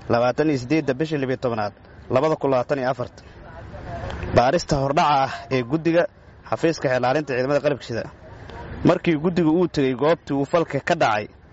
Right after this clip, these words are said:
oo ah degmada Ceel Baraf, isla markaana uu la kulmay, waxna ka qoray markhaatiyaal xog ogaal u ahaa dhacdada, caddeemana uu ka diyaariyey saraakiishii xukumaysay askartii la dilay. Sidoo kale,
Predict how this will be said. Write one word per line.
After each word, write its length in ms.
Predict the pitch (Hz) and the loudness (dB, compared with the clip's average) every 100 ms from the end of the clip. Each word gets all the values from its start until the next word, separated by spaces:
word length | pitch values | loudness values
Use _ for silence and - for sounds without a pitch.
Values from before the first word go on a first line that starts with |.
| - - - - | -20 -20 -16 0
oo 160 | 160 170 | 4 4
ah 140 | 123 | 2
degmada 380 | 110 131 170 165 | -2 0 2 2
Ceel 180 | 127 120 | 2 0
Baraf, 280 | 139 143 - - - - - - - - - | 0 0 -2 -6 -6 -6 -14 -20 -18 -16 -4
isla 240 | - 131 143 | -2 2 2
markaana 460 | 190 - 185 190 | 2 4 2 4
uu 140 | 151 151 | 2 2
la 80 | 180 | 0
kulmay, 400 | - 160 127 104 - - - - | 0 -2 -2 -6 -12 -20 -20 -2
waxna 280 | 127 131 135 | 0 2 0
ka 140 | 196 | 0
qoray 280 | 190 156 139 | 0 2 2
markhaatiyaal 720 | 131 127 143 131 - 147 185 | 0 -2 0 0 2 0 0
xog 180 | - 139 | -2 -2
ogaal 300 | 135 170 170 | 2 2 4
u 80 | 175 | 2
ahaa 180 | 147 123 | 2 0
dhacdada, 400 | 127 147 175 120 - - - - - - | 2 2 2 0 -6 -20 -20 -20 -14 0
caddeemana 600 | 131 117 143 156 190 180 | 0 2 2 2 0 0
uu 120 | 156 | 0
ka 120 | 196 | 0
diyaariyey 460 | 185 165 151 139 135 | 0 4 4 4 0
saraakiishii 640 | 131 135 135 151 175 160 135 | 0 2 2 -2 -4 -2 -2
xukumaysay 560 | 127 170 180 151 139 | 0 0 2 0 0
askartii 480 | 131 - 185 - 175 | 0 0 -2 -2 -2
la 100 | 190 | 0
dilay. 300 | 143 123 123 104 - - - - - | 0 0 -4 -4 -16 -20 -20 -20 -12
Sidoo 320 | - 202 180 | -2 2 2
kale, 280 | - 135 107 | 2 0 0